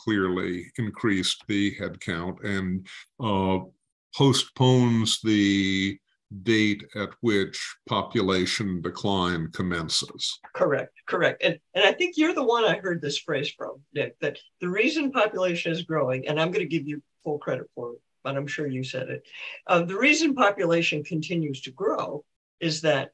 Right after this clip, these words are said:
Speaker 2: is not because we're breeding like bunnies, it's because we're no longer dropping like flies.
Speaker 1: Well, I, I mean, I think arithmetically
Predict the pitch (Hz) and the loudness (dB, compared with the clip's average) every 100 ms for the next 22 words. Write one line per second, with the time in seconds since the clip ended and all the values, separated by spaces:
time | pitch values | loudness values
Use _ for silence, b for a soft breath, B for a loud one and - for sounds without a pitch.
0 | - 165 170 170 202 - 170 - 143 139 | -8 -6 0 4 4 0 -8 -4 -2 -2
1 | - 147 151 139 175 156 143 131 127 196 | -8 -4 -4 -2 -2 -2 -2 -4 -2 0
2 | 220 131 - - _ _ 170 - 165 175 | 0 -2 -10 -16 _ _ -8 -6 -8 -6
3 | 147 156 156 165 147 135 127 120 139 127 | -4 -4 -2 0 0 -2 -6 -4 -4 -4
4 | 117 107 107 - - 120 - - - - | -6 -6 -8 -10 -8 -8 -8 -10 -16 -18
5 | _ _ _ _ _ _ _ 120 120 147 | _ _ _ _ _ _ _ 2 4 4
6 | 110 120 - 120 107 107 165 165 127 117 | 2 -2 0 0 2 0 2 2 4 4
7 | 110 - 113 156 165 - 107 92 | 2 -2 -2 0 -2 -2 0 0